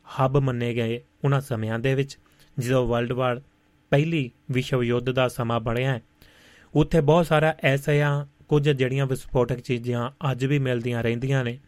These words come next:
ਹੋਰ ਵੀ ਬਹੁਤ ਸਾਰੀਆਂ ਚੀਜ਼ਾਂ ਦਾ ਜ਼ਿਕਰ ਆਉਂਦਾ ਹੈ। ਤੇ ਗੱਲ ਕਰਦੇ ਹਾਂ ਆਖਰ ਕੀ ਚੀਜ਼ ਹੈ ਉੱਥੇ ਜਿਹੜਾ ਇੰਨਾ ਨੁਕਸਾਨਦਾਇਕ ਹੈ, ਤੇ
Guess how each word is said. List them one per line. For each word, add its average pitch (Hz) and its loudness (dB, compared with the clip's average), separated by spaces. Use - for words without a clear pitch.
ਹੋਰ 151 8
ਵੀ 156 2
ਬਹੁਤ 143 2
ਸਾਰੀਆਂ 131 -2
ਚੀਜ਼ਾਂ 120 -4
ਦਾ 120 0
ਜ਼ਿਕਰ 117 -2
ਆਉਂਦਾ 113 0
ਹੈ। 180 0
ਤੇ 160 2
ਗੱਲ 147 4
ਕਰਦੇ 165 2
ਹਾਂ 165 -2
ਆਖਰ 147 2
ਕੀ 170 -2
ਚੀਜ਼ 131 0
ਹੈ 123 2
ਉੱਥੇ 120 -4
ਜਿਹੜਾ 127 0
ਇੰਨਾ 123 0
ਨੁਕਸਾਨਦਾਇਕ 120 0
ਹੈ, 135 0
ਤੇ 120 4